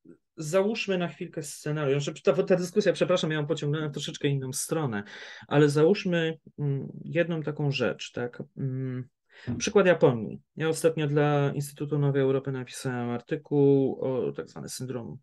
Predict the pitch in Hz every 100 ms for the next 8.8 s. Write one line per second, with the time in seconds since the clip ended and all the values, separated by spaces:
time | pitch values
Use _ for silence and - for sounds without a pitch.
0 | _ _ - - 143 143 143 170 196 202
1 | - - - - - 170 160 156 147 170
2 | 165 151 147 143 - 156 147 143 139 135
3 | 131 151 135 127 139 143 139 131 - 120
4 | 123 123 113 101 82 73 62 50 - 131
5 | - 127 123 120 131 127 120 - - 117
6 | - 120 113 113 113 123 180 147 123 120
7 | 120 - 120 110 107 104 107 _ 85 64
8 | - 143 - - - 107 113